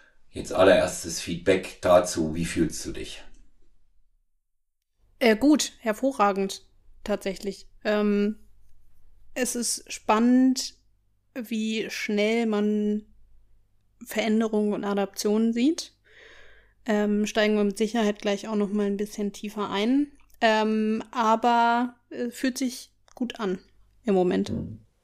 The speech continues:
Speaker 1: Mhm. Also, äh, da, da das ja nun jedem auch schwerfällt, wirklich eine, eine objektive, äh,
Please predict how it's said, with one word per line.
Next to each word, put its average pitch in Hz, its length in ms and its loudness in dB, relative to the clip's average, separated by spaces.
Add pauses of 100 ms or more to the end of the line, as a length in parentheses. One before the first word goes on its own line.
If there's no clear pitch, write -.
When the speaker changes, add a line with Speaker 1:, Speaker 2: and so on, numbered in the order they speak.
Speaker 1:
Mhm. - 360 -4 (1120)
Also, - 340 -2
äh, - 560 -4
da, - 300 4 (440)
da 90 240 -10 (180)
das - 200 -8
ja 85 120 -2
nun 82 260 0
jedem 85 480 2
auch 78 220 0
schwerfällt, 85 680 0
wirklich 82 380 -4
eine, 76 180 -6
eine 71 240 -6
objektive, - 1900 -4
äh, - 40 -20